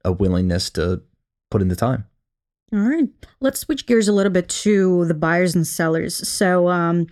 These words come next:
Speaker 2: have you noticed any significant changes in buyer and seller behavior in twenty twenty-three compared to previous years?
Speaker 1: You mean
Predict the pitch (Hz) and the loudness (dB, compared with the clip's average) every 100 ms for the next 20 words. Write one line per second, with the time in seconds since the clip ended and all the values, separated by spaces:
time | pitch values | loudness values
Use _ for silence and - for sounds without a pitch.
0 | - - _ - 226 311 285 254 247 214 | -10 -20 _ -2 2 4 4 4 2 4
1 | 220 208 - 160 175 175 185 180 175 - | 4 2 -2 0 2 2 0 0 0 -2
2 | - - 165 170 180 175 170 170 165 - | -8 -2 0 0 0 0 0 2 0 -4
3 | - 160 170 170 - 175 180 165 - 180 | -4 0 2 0 0 -2 0 -2 0 0
4 | 180 185 180 - 175 175 - 165 160 - | 2 2 2 0 0 0 0 -2 -2 0
5 | 233 254 240 202 180 185 175 - 165 180 | 2 4 2 0 0 -2 -2 -8 -6 -6
6 | 156 - - - - - _ _ _ _ | -6 -10 -14 -12 -14 -16 _ _ _ _
7 | _ _ _ _ _ _ _ _ _ _ | _ _ _ _ _ _ _ _ _ _
8 | - 120 110 104 | 0 2 4 2